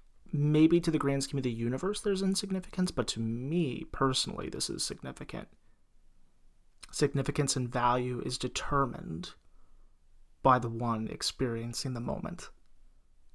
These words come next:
And that's a really beautiful thought. This idea that even though we,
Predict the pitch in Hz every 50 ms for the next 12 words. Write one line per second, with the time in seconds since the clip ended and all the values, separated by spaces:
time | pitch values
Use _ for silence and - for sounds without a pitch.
0 | - - - 127 131 123 117 - 123 117 113 110 - - - 135 - - - -
1 | 151 - - - - - - - - - - - - - - - - - - -
2 | - - - - - - 131 135 131 - 139 131 120 127 127 123 120 117 120 -
3 | - 135 131 139 131 123 117 113 117 117 131 139 135 123 117 120 117